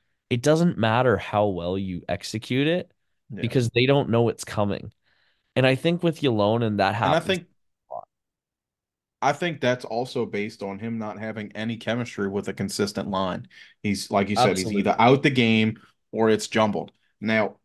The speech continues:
Speaker 2: I do have to say this. They've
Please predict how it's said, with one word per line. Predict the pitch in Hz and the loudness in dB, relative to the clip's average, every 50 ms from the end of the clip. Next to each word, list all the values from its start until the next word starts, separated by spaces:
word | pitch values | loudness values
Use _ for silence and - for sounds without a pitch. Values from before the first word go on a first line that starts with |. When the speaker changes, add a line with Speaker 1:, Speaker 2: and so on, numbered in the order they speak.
| _ - | _ 0
Speaker 2:
I | 110 120 123 | 2 2 2
do | 117 101 - 135 151 165 175 165 | 2 0 -2 0 2 2 2 2
have | 139 131 135 135 135 131 - | 2 2 2 0 0 0 -2
to | 135 120 | -4 -4
say | - - 117 110 107 | -4 -2 -4 -4 -4
this. | 98 95 73 - - - - _ _ _ _ _ _ _ _ _ _ _ _ _ _ _ _ _ _ _ _ _ _ _ _ _ _ _ _ _ _ _ _ _ _ _ _ _ _ - - - | -4 -6 -10 -10 -12 -20 -20 _ _ _ _ _ _ _ _ _ _ _ _ _ _ _ _ _ _ _ _ _ _ _ _ _ _ _ _ _ _ _ _ _ _ _ _ _ _ -10 -2 2
They've | 139 135 139 135 117 - | 6 6 6 6 4 2